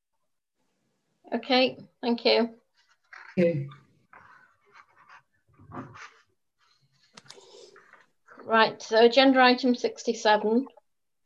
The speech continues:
Speaker 1: Um, we've had our report from Sian. You've all had the advanced copy of the, the report, so we know all about what Frodsham Route Networks is about. Um,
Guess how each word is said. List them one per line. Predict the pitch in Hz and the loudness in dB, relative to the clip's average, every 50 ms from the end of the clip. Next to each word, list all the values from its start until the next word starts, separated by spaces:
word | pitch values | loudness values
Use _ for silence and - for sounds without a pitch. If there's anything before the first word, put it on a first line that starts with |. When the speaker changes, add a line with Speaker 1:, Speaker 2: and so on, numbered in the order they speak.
| _ - - - - - _ _ _ | _ -20 -20 -20 -20 -20 _ _ _
Speaker 1:
Um, | - 214 214 214 214 226 233 233 240 247 233 - - | 0 2 4 4 4 4 4 4 4 2 0 -4 0
we've | - 214 220 220 - | 2 2 2 2 2
had | 254 247 247 254 | 2 2 4 6
our | 247 240 233 220 | 6 6 6 6
report | 214 220 220 220 - - 220 214 208 185 - - - | 4 2 2 2 4 4 6 6 6 4 2 -2 -10
from | - - - 208 202 208 208 | -8 -2 0 2 2 2 0
Sian. | 208 - 208 196 190 190 190 202 240 240 - _ _ _ _ _ _ _ | 0 2 2 4 4 4 2 0 -2 -6 -8 _ _ _ _ _ _ _
You've | 214 214 214 208 | -10 -4 2 4
all | 220 226 220 226 | 4 4 6 4
had | 226 226 226 226 | 4 2 2 2
the | 214 202 160 - - - - - _ _ _ _ _ _ _ _ | 0 0 0 -2 -6 -14 -20 -20 _ _ _ _ _ _ _ _
advanced | 196 208 208 - 208 196 196 196 - - - | 0 0 2 4 4 4 4 2 -2 -6 0
copy | - 220 208 208 - 208 202 | 2 2 2 2 2 0 2
of | 190 190 - | 2 2 2
the, | 202 190 190 185 185 - - | 2 2 2 2 0 -2 0
the | 196 | 2
report, | 190 190 190 185 - 185 175 180 175 175 - | 2 2 2 2 0 -2 0 0 -2 -4 -4
so | - 202 202 196 196 196 - - - _ _ _ | -2 2 2 2 2 0 -6 -14 -20 _ _ _
we | - 220 233 | 2 4 6
know | 226 220 214 | 6 8 8
all | 214 214 208 | 8 8 6
about | 196 214 214 214 - | 8 6 6 6 6
what | 185 208 196 202 - | 6 4 4 2 0
Frodsham | - 208 202 202 - 220 208 202 | 0 0 0 0 -2 -2 0 2
Route | 196 196 190 - | 2 2 2 2
Networks | 190 185 180 - - 190 190 185 190 - - | 0 0 0 0 2 2 2 2 0 -2 -8
is | 190 190 | -8 -8
about. | 190 - 196 185 180 170 170 175 175 - _ _ - - - - _ _ _ _ _ _ _ _ _ | -6 -2 -2 0 0 0 -2 -4 -8 -12 _ _ -16 -16 -16 -20 _ _ _ _ _ _ _ _ _
Um, | - 185 185 180 180 185 185 - - | 2 4 4 4 4 2 -2 -4 -8